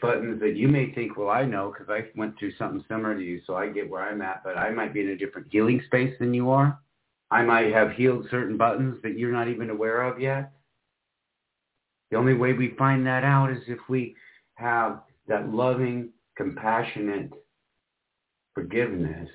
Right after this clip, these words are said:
conversations. We're gonna forgive each other for the times that we jumped to conclusions that just weren't there. I love the old saying, is, you know, "Assuming makes an ass out of you and me," right?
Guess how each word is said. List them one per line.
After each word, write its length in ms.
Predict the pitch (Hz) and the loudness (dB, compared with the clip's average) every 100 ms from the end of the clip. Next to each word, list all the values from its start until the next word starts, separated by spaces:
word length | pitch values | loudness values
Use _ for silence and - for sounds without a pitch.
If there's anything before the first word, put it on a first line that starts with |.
| - _ _ _ _ _ _ _ _ _ | -20 _ _ _ _ _ _ _ _ _
conversations. 760 | - 98 95 - 110 107 - - _ _ _ _ _ _ _ _ _ _ _ _ _ _ | -4 -2 -2 -2 -2 -2 -6 -16 _ _ _ _ _ _ _ _ _ _ _ _ _ _
We're 140 | 95 95 | 0 4
gonna 240 | 110 107 | 4 2
forgive 320 | 107 127 165 | 2 4 4
each 180 | 135 - | 4 2
other 240 | 104 98 98 | -2 -2 -4
for 80 | 95 | -6
the 100 | 98 | -6
times 400 | - 117 117 110 | -4 -4 -4 -4
that 80 | 104 | -6
we 240 | 113 107 | -6 -6
jumped 240 | 110 92 117 | -6 -6 -8
to 80 | |
conclusions 680 | - 104 - 131 - 107 107 | -6 -6 -2 -2 0 -2 -2
that 160 | 104 98 | -2 -2
just 260 | 110 107 | -4 -2
weren't 240 | 101 98 - | -4 -4 -2
there. 320 | 123 69 - - - - - | -2 -2 -8 -18 -20 -4 2
I 80 | |
love 260 | 92 113 110 | 6 6 4
the 100 | 113 | 2
old 220 | 110 107 | 2 2
saying, 340 | 117 117 110 98 | -2 0 0 -2
is, 240 | 87 - | -6 -8
you 100 | 101 | -6
know, 180 | 90 87 | -6 -6
"Assuming 520 | - - 117 110 98 | -10 -8 -6 -2 -2
makes 260 | 92 92 - _ _ _ - | -2 -6 -10 _ _ _ -14
an 140 | 87 | -8
ass 260 | 98 104 98 | -6 -6 -6
out 160 | 104 95 | -6 -6
of 80 | |
you 180 | 98 101 | -4 -2
and 180 | 98 95 | -2 -4
me," 240 | 80 71 - - 87 | -6 -8 -12 -20 -10
right? 340 | 92 92 - | -4 -2 -2